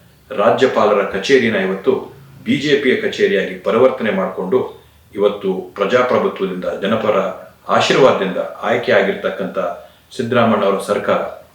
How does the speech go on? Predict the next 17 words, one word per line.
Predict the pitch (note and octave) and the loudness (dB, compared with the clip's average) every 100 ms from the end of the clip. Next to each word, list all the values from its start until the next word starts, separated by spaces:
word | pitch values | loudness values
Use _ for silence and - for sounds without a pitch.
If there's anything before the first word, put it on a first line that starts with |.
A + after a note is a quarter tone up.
| _ _ - - | _ _ -20 -8
ಇವತ್ತು | G2 F#2+ - F#2+ | -2 -2 -2 -4
ಅದನ್ನ | F#2+ F#2+ | -4 -4
ಅಸ್ಥಿರ | F#2+ - B2 | -6 0 2
ಮಾಡಕ್ಕೆ | A2 E2 - F#2 | 2 0 -2 -4
ಪ್ರಯತ್ನ | - G2+ G#2+ A2 G#2 | -4 0 0 2 0
ಮಾಡ್ತಾರೆ. | G2 - G2+ D3+ - - _ _ - | 0 0 0 0 -6 -16 _ _ -2
ನಾವೆಲ್ಲರೂ | F#2+ G2+ C3+ C3 | 4 4 6 4
ಕೂಡ | A#2 A2 | 2 0
ಸೇರಿ | G2+ G2 F#2 | 2 2 0
ಪ್ರತಿಭಟನೆ | - - - G#2 C3+ B2 A2 G2 | -4 -8 -2 0 4 4 2 0
ಮಾಡಿ, | F#2 A#2 G2 - _ _ _ _ - | 0 0 -2 -8 _ _ _ _ -4
ಈ | A2 | 2
ಒಂದು | G2+ G2 F#2+ F#2+ F#2+ - | 4 4 2 2 0 -4
ಪ್ರಜಾಪ್ರಭುತ್ವದ | G2 F#2+ - A2+ G#2 - G2 F#2 F2 | 0 2 2 2 0 0 0 -2 -2
ವಿರೋಧಿಯಾದಂಥ | A2+ B2 A2+ F#2+ F#2+ F#2+ F#2 | 0 2 4 2 2 -4 -4
ಕ್ರಮಗಳ | - - A#2 C3 G#2 F#2 - - _ - - | -6 -2 0 4 4 2 -2 -10 _ -20 -6
ವಿರುದ್ಧವಾಗಿ | A2 D3 A2+ F#2 F2+ - | -4 0 2 2 0 -10